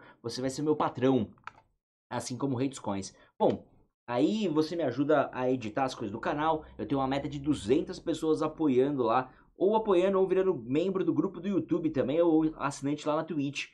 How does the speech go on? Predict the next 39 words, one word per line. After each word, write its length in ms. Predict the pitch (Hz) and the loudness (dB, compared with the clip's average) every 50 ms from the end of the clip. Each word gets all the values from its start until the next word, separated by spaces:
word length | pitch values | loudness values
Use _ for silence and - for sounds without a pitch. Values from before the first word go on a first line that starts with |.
| _ _ _ _ _ _ _ | _ _ _ _ _ _ _
Eu 120 | - 123 123 | -2 -2 -2
tô 120 | - 151 | -2 -4
fazendo 320 | 139 151 131 147 147 143 143 | -4 -4 -4 -2 -2 -2 -2
lives 200 | 143 135 131 139 | -2 -2 -4 -4
na 80 | 143 | -6
Twitch, 400 | 135 - 127 147 147 151 - - | -4 -2 0 0 0 -2 -6 -10
eu 100 | - 131 | -4 -4
ainda 160 | 135 135 135 | -2 -2 -2
não 140 | 135 147 143 | -2 -2 -2
defini 360 | 139 143 143 - 143 139 143 | -4 -4 -4 -4 -2 -2 0
meus 200 | 135 139 135 131 | 0 0 0 0
horários 440 | 143 127 120 123 123 123 123 123 120 - | 0 0 2 2 2 0 0 -2 -6 -10
em 140 | - 143 156 | -6 -4 -2
live, 520 | 151 139 135 143 156 160 160 147 151 147 - - - - - | 0 2 4 4 4 4 2 0 -2 -4 -8 -10 -18 -8 -2
logo 220 | 113 131 139 131 | 0 0 2 2
em 100 | 139 131 | 0 0
breve 420 | 110 120 127 131 131 127 127 127 - - - _ _ _ | 2 4 4 4 4 2 -2 -6 -8 -20 -20 _ _ _
passo 260 | - 147 147 147 - | 0 0 0 0 0
pra 100 | - 143 | 0 2
vocês 380 | 135 131 131 - 147 147 139 156 | 2 2 2 2 0 0 2 2
aí. 240 | 151 123 104 104 - - - - | 2 2 2 0 -4 -6 -2 -2
O 80 | 202 | -2
que 80 | 190 214 | 0 4
que 80 | 254 277 | 4 6
nós 160 | 269 262 254 | 6 6 6
iremos 240 | 254 269 262 254 - | 6 4 4 4 4
caçar 320 | 254 240 233 262 233 170 | 2 2 4 6 6 6
hoje? 500 | 175 214 233 233 170 135 123 107 95 - - _ _ - | 8 8 6 6 4 0 0 -4 -6 -8 -12 _ _ -2
Vamos 180 | 123 139 151 - | -2 -2 0 0
caçar 320 | - 185 - 202 185 196 | -2 -2 0 2 2 2
macacos, 760 | 208 185 - - 190 190 - - - 117 - - - - - - - - - | 2 0 2 2 2 2 2 -2 -6 -8 -6 -6 -8 -10 -12 -16 -20 -10 -4
iremos 160 | 170 156 143 | -2 -2 -2
caçar 340 | - - 170 147 - - 170 | 0 0 -2 0 2 0 0
os 140 | 170 165 - | 0 -2 -4
primatas, 800 | - - - 160 160 180 185 175 - - 135 117 117 113 - - - - - | -6 -6 -4 -2 0 2 2 2 2 2 0 0 0 -2 -6 -14 -20 -20 -10
iremos 240 | - 101 139 165 160 | -4 -2 -2 -2 -2
caçar 380 | - 185 165 - - 170 156 147 | -2 -4 -2 -2 0 -2 -2 -2
Sibeng, 580 | - - 214 160 131 196 220 226 202 208 208 | -2 -6 -2 2 2 2 2 2 -2 -2 0
Merklin 720 | 175 143 139 165 185 190 190 - 196 190 202 202 196 190 196 | 0 2 2 4 2 2 0 0 -2 -2 0 0 -2 -4 -6